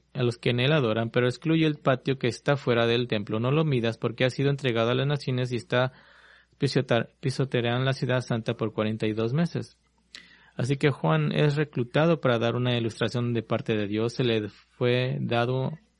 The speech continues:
una varilla de medir. Las antiguas varillas eran lengüetas largas y ligeras.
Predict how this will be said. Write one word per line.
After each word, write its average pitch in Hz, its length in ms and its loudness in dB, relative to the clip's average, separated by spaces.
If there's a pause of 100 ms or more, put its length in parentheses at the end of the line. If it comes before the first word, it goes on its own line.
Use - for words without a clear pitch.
(280)
una 139 320 2
varilla 123 540 0
de 110 80 -2
medir. 101 440 -6 (580)
Las 123 160 -2
antiguas 139 400 2
varillas 139 560 0
eran 131 360 0
lengüetas 120 520 0
largas 131 420 0
y 120 60 -2
ligeras. 117 840 -4